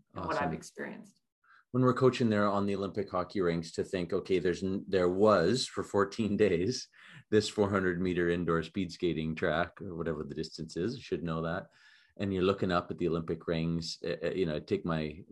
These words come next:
Speaker 2: seven-year-old out for, he's just kinda getting into hockey, and we look around at this big space. And I, I have a feeling at, at, at Winsport, it has j-, just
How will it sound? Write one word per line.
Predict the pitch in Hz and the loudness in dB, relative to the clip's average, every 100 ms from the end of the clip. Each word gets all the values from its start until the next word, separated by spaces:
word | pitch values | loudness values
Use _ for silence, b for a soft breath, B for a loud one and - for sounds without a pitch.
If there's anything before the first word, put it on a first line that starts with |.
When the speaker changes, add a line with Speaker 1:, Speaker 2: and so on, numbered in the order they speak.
| - - - | -18 -18 -10
Speaker 2:
seven-year-old | - 104 92 92 85 82 80 80 | 0 2 2 0 2 2 2 2
out | 80 82 - | 0 0 -2
for, | 87 82 | -2 0
he's | 82 82 | -2 -4
just | - 95 - | -2 -2 0
kinda | 85 | -2
getting | 82 95 - | 0 -2 -2
into | 85 82 | -2 -2
hockey, | 80 80 80 80 | -2 -4 -6 -8
and | 80 | -6
we | 82 | -6
look | 90 95 - | -8 -8 -10
around | 101 90 85 | -10 -8 -10
at | - | -12
this | 85 | -16
big | - 87 | -10 -10
space. | 82 - 95 85 98 | -8 -4 -2 0 -2
And | 92 | -6
I, | 82 b b b | -6 b b b
I | |
have | 117 | 4
a | 127 | 4
feeling | 127 123 110 | 6 4 6
at, | 98 - - - | 2 -2 -10 -2
at, | 98 - - | -2 -2 0
at | 101 | 0
Winsport, | 95 107 101 - 90 | 2 -2 -2 0 0
it | 87 | 0
has | 90 95 95 90 - - _ _ | -4 -2 -2 -4 -8 -12 _ _
j-, | - - - | -18 -16 -8
just | 123 - | -6 -6